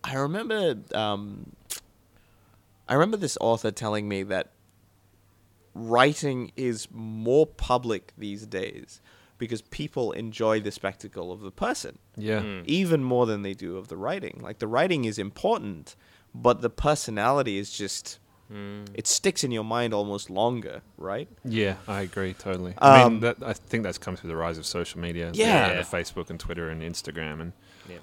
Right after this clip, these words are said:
Speaker 2: all those channels that people have to interact with an author, whereas before you could just send a fan letter and
Speaker 3: Yeah.
Speaker 2: maybe get a boilerplate
Speaker 1: Maybe.
Speaker 2: response. Whereas
Speaker 1: Yeah.
Speaker 2: now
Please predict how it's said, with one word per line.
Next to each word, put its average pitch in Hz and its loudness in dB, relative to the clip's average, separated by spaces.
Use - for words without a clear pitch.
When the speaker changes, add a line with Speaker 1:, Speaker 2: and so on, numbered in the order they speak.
Speaker 2:
all 95 -2
those 87 -2
channels 87 -4
that - -6
people 85 -10
have 80 -6
to - -12
interact 82 -8
with 82 -6
an 80 -8
author, 85 -6
whereas 82 -10
before 90 -8
you 78 -8
could 76 -14
just 69 -6
send 78 -8
a 80 -10
fan 85 -6
letter 82 -6
and 80 -10
Speaker 3:
Yeah. 98 -4
Speaker 2:
maybe 87 -4
get 85 -6
a 82 -6
boilerplate 85 0
Speaker 1:
Maybe. 113 6
Speaker 2:
response. 92 -4
Whereas 107 4
Speaker 1:
Yeah. 107 -4
Speaker 2:
now 85 -2